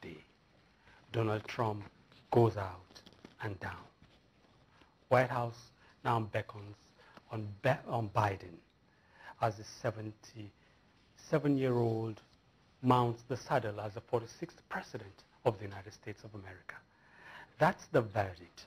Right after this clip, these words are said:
of the American people after a hard-fought election that saw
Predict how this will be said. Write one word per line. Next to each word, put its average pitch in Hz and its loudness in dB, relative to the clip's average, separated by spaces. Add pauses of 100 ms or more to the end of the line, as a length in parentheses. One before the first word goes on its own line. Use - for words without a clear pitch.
of 107 -12
the 107 -2
American 101 -10 (140)
people 95 -18 (600)
after 113 0
a 107 -4
hard-fought 107 0 (140)
election 131 0 (1000)
that 143 2
saw 143 4